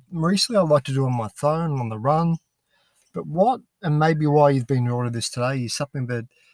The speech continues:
I am in effect on the run. I'm pa-, parked at a, a campground here at Bangalow in northern New South Wales, Australia,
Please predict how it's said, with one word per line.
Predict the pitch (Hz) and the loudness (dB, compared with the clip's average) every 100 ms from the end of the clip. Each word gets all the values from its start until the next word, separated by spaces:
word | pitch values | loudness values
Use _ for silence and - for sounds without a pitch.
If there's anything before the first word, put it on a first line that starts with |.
| _ _ _ _ | _ _ _ _
I | - 139 | 0 4
am | 175 175 | 4 4
in | 139 | 2
effect | 113 120 - | -2 -8 -8
on | |
the | 113 | -10
run. | 117 131 | -6 -8
I'm | 120 98 | -8 -10
pa-, | - 143 147 135 _ _ | -6 -4 -6 -10 _ _
parked | 143 139 135 | -4 -4 -4
at | 135 123 | -6 -2
a, | 120 113 113 131 - | -2 -4 -8 -14 -18
a | 123 | -16
campground | - 127 123 - 120 113 | -8 -8 -6 -4 -2 -2
here | 117 117 | -4 -6
at | 107 | -6
Bangalow | 113 113 117 113 110 104 | -6 -4 -4 -4 -4 -4
in | 104 | -4
northern | 113 107 113 | -4 -4 -6
New | 113 | -6
South | - 107 - | -8 -8 -2
Wales, | 110 104 | -2 -4
Australia, | 107 - 117 120 117 | -10 -10 -8 -8 -8